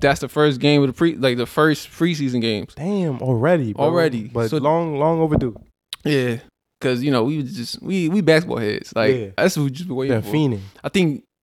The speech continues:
Speaker 1: the Warriors and Wizards.
Speaker 2: Okay, I
Speaker 1: Or,
Speaker 2: don't
Speaker 1: like,
Speaker 2: care what it, listen,
Speaker 1: I don't
Speaker 2: I'm ready
Speaker 1: care,
Speaker 2: for
Speaker 1: bro.
Speaker 2: it. I'm ready for it.
Speaker 1: I don't care if it's Sixers in, in China, bro.
Speaker 2: Yeah,
Speaker 1: Like,
Speaker 2: for real.
Speaker 1: <laughs> yeah.
Speaker 2: For real.
Speaker 1: Um, we wanna do,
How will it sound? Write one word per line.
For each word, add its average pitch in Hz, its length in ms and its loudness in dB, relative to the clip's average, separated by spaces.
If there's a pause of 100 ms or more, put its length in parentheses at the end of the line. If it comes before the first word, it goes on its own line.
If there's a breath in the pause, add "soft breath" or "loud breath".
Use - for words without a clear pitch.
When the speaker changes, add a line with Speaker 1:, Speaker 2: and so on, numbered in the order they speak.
(240)
Speaker 1:
the 113 80 -4
Warriors 143 580 0
and 120 160 -4
Wizards. 139 460 -6 (880)
Speaker 2:
Okay, 131 260 -4
I 117 40 0
Speaker 1:
Or, 123 100 2
Speaker 2:
don't 123 80 2
Speaker 1:
like, 123 120 0
Speaker 2:
care 123 100 2
what 160 160 2
it, 131 140 0
listen, 156 180 -2
Speaker 1:
I 233 180 2
don't 202 100 2
Speaker 2:
I'm 175 60 -2
ready 208 140 4
Speaker 1:
care, 180 100 4
Speaker 2:
for 170 60 0
Speaker 1:
bro. 190 260 2
Speaker 2:
it. 220 140 -4
I'm 180 180 0
ready 190 220 2
for 135 240 0
it. 104 100 -6
Speaker 1:
I 247 60 2
don't 269 120 0
care - 120 2
if 208 100 2
it's 196 120 0
Sixers 208 440 0
in, 185 180 2
in 180 140 2
China, 175 400 0
bro. 139 240 2
Speaker 2:
Yeah, 160 120 4
Speaker 1:
Like, 170 360 2
Speaker 2:
for 165 160 2
real. 135 300 2 (180)
Speaker 1:
<laughs> - 0 - (100)
yeah. 160 120 2
Speaker 2:
For 170 120 4
real. 123 180 0 (460)
Speaker 1:
Um, 160 460 0 (520)
we 185 180 -2
wanna 208 240 2
do, 185 280 -2